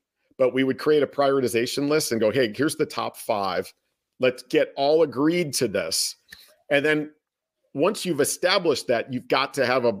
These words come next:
ability to say no to things 'cause random crap happens along the way. And so we were able to, by doing that process first, we created a way that when those random, "Hey, Todd, we need training on this."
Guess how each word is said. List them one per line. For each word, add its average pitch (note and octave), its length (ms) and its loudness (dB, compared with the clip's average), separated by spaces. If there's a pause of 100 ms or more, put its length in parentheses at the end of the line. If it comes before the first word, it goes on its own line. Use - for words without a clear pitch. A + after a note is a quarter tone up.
ability B2+ 460 0
to G#2+ 80 0
say A2 220 0
no A#2 240 2
to A2 100 0
things E2+ 300 -6
'cause G#2 180 -4
random A#2+ 420 0
crap A2+ 400 -4
happens B2 420 -2
along A#2 300 0
the A2 80 2
way. A#2 320 2 (720)
And C#3 160 0
so C3+ 360 2 (280)
we C3+ 300 0
were D3+ 140 6
able D3+ 280 4
to, C3+ 260 0
by A#2+ 220 0 (200)
doing E3+ 360 2
that C3 300 0
process A#2 480 0
first, - 580 -2 (800)
we C3 400 0 (140)
created E3 340 2
a C3+ 40 6
way D3 240 2
that B2+ 260 -2
when B2+ 300 -2
those B2 260 0 (160)
random, C3 800 -2
"Hey, G3+ 180 4
Todd, G#3+ 340 0
we B3+ 100 -6
need C4+ 180 -4
training C4 360 -2
on E3+ 180 -4
this." - 400 -4